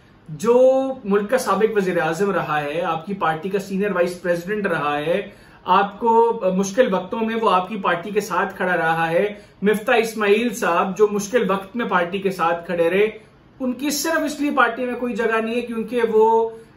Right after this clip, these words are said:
इसहाक डार साहब के ऊपर तनकीद करते हैं, उनके गलत फैसलों की वजह से आज मुल्क मुआशी दलदल में फंसता और धंसता चला जा रहा है।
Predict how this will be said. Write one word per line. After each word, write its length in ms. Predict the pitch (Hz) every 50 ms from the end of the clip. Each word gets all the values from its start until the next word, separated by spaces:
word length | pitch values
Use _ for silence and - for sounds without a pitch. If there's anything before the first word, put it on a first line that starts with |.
| -
इसहाक 520 | 202 190 - - - 180 202 226 233 220 196
डार 180 | 208 202 202 196
साहब 280 | - 208 190 185 185
के 60 | 208
ऊपर 120 | 190 185 196
तनकीद 420 | 190 196 180 170 - 185 185 180 -
करते 240 | 180 175 - 185
हैं, 100 | 185 185
उनके 420 | 185 175 175 170 - 185 180 185 180
गलत 440 | 175 - - 202 240 262 254 - -
फैसलों 300 | 208 190 185 - - 202
की 120 | 190 - 185
वजह 260 | 165 165 156 165 156
से 300 | 156 - 170 160 165 160 - - - - _ -
आज 220 | 190 202 202 190
मुल्क 260 | 196 196 196 196 196 190
मुआशी 360 | 180 170 170 - - 196 185
दलदल 380 | 160 165 156 160 156 160 156
में 140 | 160 165 160
फंसता 380 | - 170 156 156 - - - 175
और 240 | 175 170 170 - 151
धंसता 340 | 160 156 156 - - 180
चला 260 | 170 - 143 131 131 131
जा 180 | 127 131 127
रहा 120 | 127 135 135
है। 160 | 131 -